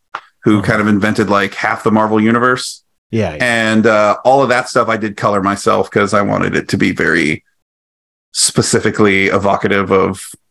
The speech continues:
Speaker 1: nineteen sixties comics.
Speaker 2: Mm-hmm.
Speaker 1: So I took care of that. But yeah, then it gets passed to a colorist,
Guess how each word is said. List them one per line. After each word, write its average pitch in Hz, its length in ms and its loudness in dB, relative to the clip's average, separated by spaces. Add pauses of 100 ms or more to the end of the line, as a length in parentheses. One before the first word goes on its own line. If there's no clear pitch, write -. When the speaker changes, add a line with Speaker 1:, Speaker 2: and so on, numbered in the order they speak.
(260)
Speaker 1:
nineteen 107 400 2
sixties 104 360 -2
comics. 104 480 -2 (460)
Speaker 2:
Mm-hmm. 107 120 -4
Speaker 1:
So 104 260 2
I 101 80 2
took 107 180 0
care 104 120 2
of 98 80 2
that. 101 160 0
But 123 80 2
yeah, 143 160 2
then 120 140 2
it 117 40 2
gets 117 140 -2
passed 123 240 -2
to 117 80 2
a 107 40 0
colorist, 165 680 0